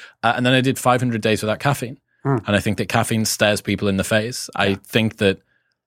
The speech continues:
Speaker 1: most people don't have varying levels of tiredness. They simply have varying levels of caffeine concentration in their blood.
Speaker 2: That's
Speaker 1: People
Speaker 2: right.
Speaker 1: don't say, "I'm tired." They say, "I need a coffee." You've supplanted the problem for the solution,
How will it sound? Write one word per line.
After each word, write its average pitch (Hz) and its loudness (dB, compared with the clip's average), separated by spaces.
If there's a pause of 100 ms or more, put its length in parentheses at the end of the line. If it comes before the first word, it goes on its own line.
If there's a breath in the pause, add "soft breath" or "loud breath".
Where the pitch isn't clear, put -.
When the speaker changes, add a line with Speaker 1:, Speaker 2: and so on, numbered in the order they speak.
(140)
Speaker 1:
most 107 2
people 113 4
don't 110 2
have 98 -2
varying 101 2
levels 98 2
of 98 -4
tiredness. 107 0
They 95 -4
simply 101 -4
have 90 -2
varying 95 0
levels 92 0
of 92 -6
caffeine 92 -4
concentration 95 -6
in 90 -6
their 87 -6
blood. 87 -8 (300 soft breath)
Speaker 2:
That's - -20
Speaker 1:
People 160 4
Speaker 2:
right. 165 4
Speaker 1:
don't 147 -2
say, 110 -2 (240)
"I'm 104 2
tired." 101 -6 (160)
They 104 -2
say, 101 -2
"I 104 0
need 98 -4
a 98 -6
coffee." 104 -6 (520 soft breath)
You've 123 4
supplanted 147 0
the 117 0
problem 151 2
for - -6
the 113 0
solution, 110 -2